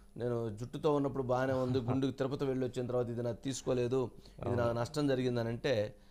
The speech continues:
Speaker 1: అతని మీద తీవ్రమైనటువంటి చర్యలు తీసుకున్నారు,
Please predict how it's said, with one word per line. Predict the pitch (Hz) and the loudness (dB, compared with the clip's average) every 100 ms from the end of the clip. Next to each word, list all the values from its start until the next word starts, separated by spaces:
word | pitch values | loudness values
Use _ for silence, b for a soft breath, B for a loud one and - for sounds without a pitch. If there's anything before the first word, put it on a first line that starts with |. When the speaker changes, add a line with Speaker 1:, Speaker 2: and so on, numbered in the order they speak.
| b | b
Speaker 1:
అతని | - 127 | -4 0
మీద | 143 160 156 | 2 2 2
తీవ్రమైనటువంటి | 156 160 160 151 143 139 127 - | 4 4 4 2 0 -2 -2 -2
చర్యలు | 120 127 | 0 0
తీసుకున్నారు, | 101 95 - - - | -2 -8 -10 -14 -14